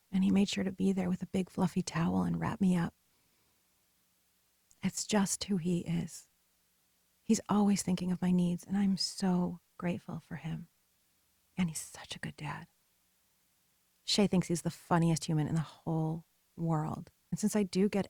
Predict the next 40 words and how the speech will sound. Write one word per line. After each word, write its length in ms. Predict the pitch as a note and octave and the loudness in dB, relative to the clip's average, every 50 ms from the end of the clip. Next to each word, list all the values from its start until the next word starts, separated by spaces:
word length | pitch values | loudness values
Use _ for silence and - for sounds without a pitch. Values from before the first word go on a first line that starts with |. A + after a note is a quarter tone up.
| - | -2
anxious, 460 | - E3+ F3 F3+ - - A3 A3 G#3+ - | -2 -2 -2 -2 -2 -2 -2 0 0 -2
since 420 | - - F#3+ F3+ F3 - - - _ - | -2 0 2 2 2 0 -4 -10 _ -4
it 180 | G3 A3+ - - | -4 -4 -4 -4
is 300 | - E3+ E3+ F3+ F#3 - | -2 0 2 2 0 0
hard 420 | - - - - - D#3+ E3 F3 E3+ | -4 -10 -12 -10 -4 -2 -2 -2 -4
for 160 | - - F3+ | -4 -4 -2
me, 180 | F#3+ F#3+ F#3+ G3 | 0 2 2 0
m-, 160 | F3+ D3 - - _ - | 0 -2 -4 -6 _ -4
different 240 | F#3 - - - | -4 -2 -2 0
moments, 440 | - E3+ E3+ F3+ F#3+ G3+ G#3 - - - _ _ _ _ _ _ _ _ _ _ _ _ _ _ | 2 2 2 4 2 2 0 -2 -4 -10 _ _ _ _ _ _ _ _ _ _ _ _ _ _
Josh 420 | - - G3+ F3+ G#3 B3 A#3 - - - | -4 -2 0 2 2 2 0 0 -2 -4
is 100 | F3+ - | -2 -2
that, 140 | - - - - | -2 -4 -4 0
my 120 | - D#3 C#3+ | 2 4 4
rock, 520 | C3+ D3+ B2+ D#3+ G3 F3+ - - - - - | 4 2 0 0 0 -2 -2 -6 -10 -2 2
right? 240 | F3+ E3 F#3+ - - | 4 4 4 4 4
I'm, 320 | F3 E3+ F#3 A3+ A3 G#3+ G3+ | 2 2 4 4 4 4 6
like, 280 | F3+ F3 D#3+ D3+ - - - - _ _ | 6 6 6 4 2 -4 -20 -20 _ _
the 100 | - E3+ | 2 2
fire 420 | D3+ - - - D3 D3+ D#3+ F3 F#3+ | 2 4 6 8 8 8 8 8 6
in 80 | G3+ | 6
our 120 | G3+ G3 G3 | 6 6 6
relationship. 680 | G3 G3 G3 F#3+ G3 - G#3+ G3+ - - G#3+ G3+ - | 6 6 6 6 4 4 4 4 4 4 4 2 2
I 160 | - - D#3+ F3+ | 2 2 2 2
bring 240 | E3+ F3 F3+ F#3 | 4 4 4 4
the 80 | F3+ D#3+ | 4 2
passion 680 | - - - - - - D3+ D3 - - F#3+ F#3 F3 | 0 -4 -8 -8 -6 -4 -2 0 2 2 4 4 4
and 100 | D#3+ D3+ | 4 4
the 100 | D3+ C3+ | 4 2
energy 360 | - D3 D3+ D#3+ E3 E3 E3+ | 2 2 2 2 2 0 0
and 100 | F3 D#3+ | 2 2
the 60 | D3+ D3+ | 2 0
fun, 500 | - - C#3+ C#3+ D3 E3 F3+ A3+ B3 B3 | -2 -2 -2 0 0 2 2 2 2 2
and 200 | - G3+ G3 F#3+ | 2 2 0 2
he 300 | E3+ G3 G3+ G#3 A3+ A3 | 2 2 2 4 2 2
is 320 | - F3 E3+ F#3 F3 - | 2 0 -2 -2 -2 -4
the 140 | - E3+ E3 E3+ E3+ - | -8 -12 -14 -16 -14 -10
rock. 440 | E3+ E3+ F#3 F3 - - _ - - _ _ _ _ _ _ _ _ _ _ _ _ _ _ _ _ _ _ _ _ _ - | -6 -4 -4 -4 -6 -8 _ -18 -18 _ _ _ _ _ _ _ _ _ _ _ _ _ _ _ _ _ _ _ _ _ 0
And 260 | - F3+ F3+ G3 F#3+ | 2 4 4 4 2
so 480 | - - - F#3+ F3+ F3 D#3+ E3+ E3+ | 0 0 0 2 4 4 4 2 0